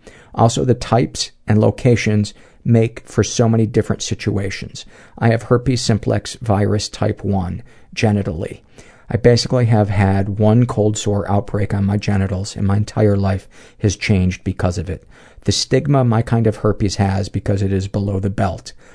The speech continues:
I hope people know that it kills souls. Physically, I am more than fine.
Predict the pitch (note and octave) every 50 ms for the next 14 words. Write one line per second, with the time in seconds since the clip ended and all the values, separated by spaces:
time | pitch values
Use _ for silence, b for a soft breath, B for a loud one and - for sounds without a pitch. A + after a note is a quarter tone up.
0 | b b b - A2+ - A2+ A#2+ A#2+ - - - - B2+ B2+ B2 A#2 A2 G#2+ G#2
1 | A2 G#2+ G2+ F#2+ G#2 - - - - - A2+ A2 A2 G#2+ - - - - - -
2 | - - G2+ F#2+ F#2+ F#2 E2+ - B2 - - - B B B B B B B B
3 | - - D3 C3 C3 B2+ - B2 A#2 A2+ A2 - - G#2+ G#2+ G#2 G#2 G#2 G#2 G#2
4 | G2+ G2 G2+ G2 F#2+ - F#2 F2+ F#2 D2 D#2+ F2 A#2 -